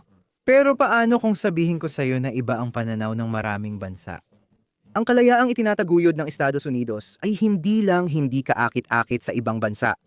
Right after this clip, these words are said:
kundi maaari ring nakakatakot para sa kanila. Sa kanluran, madalas tingnan ang China bilang isa sa pinakamapaniil na pamahalaan,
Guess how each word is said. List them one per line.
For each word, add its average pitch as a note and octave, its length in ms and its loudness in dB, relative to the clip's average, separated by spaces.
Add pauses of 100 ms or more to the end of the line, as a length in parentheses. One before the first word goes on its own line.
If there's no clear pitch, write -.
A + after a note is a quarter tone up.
(400)
kundi B3 240 8
maaari G3+ 480 4
ring F3+ 160 -2
nakakatakot D3 480 -4
para A#2 240 -2
sa - 80 -10
kanila. G2+ 320 -10 (640)
Sa G#3 80 -2
kanluran, A#3+ 560 4
madalas G#3 400 2
tingnan F#3 320 2
ang D#3+ 80 0
China C3 480 -2
bilang C#3 320 0
isa C3+ 240 -2
sa C#3 160 -6
pinakamapaniil E3 800 0
na C#3 80 2
pamahalaan, A#2+ 640 0